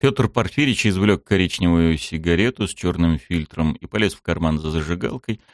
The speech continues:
но я щелкнул пальцами. Кончик сигареты стал красным.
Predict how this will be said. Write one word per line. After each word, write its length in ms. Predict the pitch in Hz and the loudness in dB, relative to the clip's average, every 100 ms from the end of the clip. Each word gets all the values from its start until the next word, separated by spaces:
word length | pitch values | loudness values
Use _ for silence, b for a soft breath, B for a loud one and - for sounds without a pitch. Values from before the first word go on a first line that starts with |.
| b - | b -2
но 180 | 113 175 | 0 0
я 300 | 147 160 135 | 0 -4 -4
щелкнул 640 | - 131 139 - 113 113 _ | -6 -6 -6 -6 -8 -8 _
пальцами. 720 | 87 76 73 - - 78 73 - _ _ | -4 -2 -4 -8 -6 -2 -2 -4 _ _
Кончик 360 | - 165 - - | -4 -2 -2 -6
сигареты 520 | - 82 82 78 73 | -4 -2 0 -2 -6
стал 240 | - 73 | -6 -10
красным. 480 | 69 - - - 151 | -6 -6 -6 -10 -12